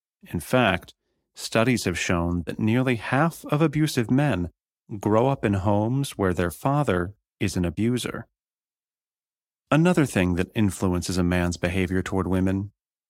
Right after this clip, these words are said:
is the media. Unfortunately, many books, songs, and T V shows romanticize the abuse of women. Eminem's popular song,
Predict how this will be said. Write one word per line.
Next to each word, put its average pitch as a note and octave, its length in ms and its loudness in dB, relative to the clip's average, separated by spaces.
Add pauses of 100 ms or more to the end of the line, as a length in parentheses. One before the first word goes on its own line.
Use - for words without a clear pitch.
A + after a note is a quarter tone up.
is F2 160 -2
the F#2 80 0
media. G#2 540 -2 (840)
Unfortunately, F2+ 920 -2 (360)
many A#2 340 2
books, - 680 -4 (220)
songs, B2+ 800 0 (120)
and F#2+ 200 -2
T C3+ 200 2
V B2+ 160 2
shows - 500 -2 (120)
romanticize G2+ 1200 0 (100)
the G2 160 0
abuse F2+ 400 -2
of E2+ 120 0
women. F#2+ 420 -2 (1200)
Eminem's G3 420 4
popular B2 560 0
song, G2+ 480 2